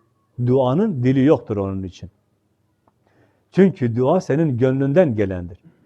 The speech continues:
Sen onu Arapça dile döktün, ha başka bir dile, dilde kelimeye döktün, o fark etmiyor. Gönül duasıdır o çünkü. Evet, dilinle de söylüyorsun yani.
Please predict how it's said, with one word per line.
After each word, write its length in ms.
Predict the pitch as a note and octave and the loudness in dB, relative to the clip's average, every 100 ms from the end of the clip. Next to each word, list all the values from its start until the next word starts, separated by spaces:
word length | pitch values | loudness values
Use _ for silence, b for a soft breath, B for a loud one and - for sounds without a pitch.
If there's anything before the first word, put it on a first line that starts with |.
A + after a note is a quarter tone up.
| _ _ | _ _
Sen 220 | F#3+ G3 | 2 4
onu 240 | E3+ F3 | 2 2
Arapça 300 | D#3 F#3 F#3+ | 2 2 2
dile 240 | B2 B2 A#2 | 2 2 2
döktün, 400 | A#2 - E3+ - _ _ | 0 -2 -6 -6 _ _
ha 160 | F3+ | 0
başka 320 | F3+ F#3 F#3+ D3 | 0 2 2 2
bir 160 | B2+ | 0
dile, 260 | A#2 B2 A#2+ - _ _ _ _ - | 0 -2 -4 -8 _ _ _ _ -4
dilde 440 | B2 B2 A#2 G#2+ - _ _ _ _ | -2 2 0 -2 -10 _ _ _ _
kelimeye 480 | D3 C#3 B2+ B2 C3+ | 2 4 2 2 0
döktün, 340 | D#3+ - G#3 b b G3+ | -2 -4 -8 b b -2
o 80 | |
fark 260 | - G3 - | 2 2 4
etmiyor. 460 | F#3+ - F2 C#2+ _ _ _ _ _ _ _ | 2 2 -10 -14 _ _ _ _ _ _ _
Gönül 360 | B2+ F3 A3 C3 - _ _ A#2 | 4 6 6 2 -12 _ _ -2
duasıdır 480 | A2+ G2+ - G2+ | -2 -2 -4 -8
o 80 | F#2+ | -8
çünkü. 380 | F2+ F#2+ F2 E2+ _ _ _ _ _ _ _ _ _ _ _ _ | -12 -14 -14 -20 _ _ _ _ _ _ _ _ _ _ _ _
Evet, 140 | G#2+ F2+ A#2+ | -12 -6 0
dilinle 300 | D#3+ F3 D#3+ | 2 4 4
de 80 | F#3+ | 4
söylüyorsun 520 | F3+ F#3+ G#3 - G2 | 4 6 4 2 -6
yani. 280 | F2+ E2 | -6 -10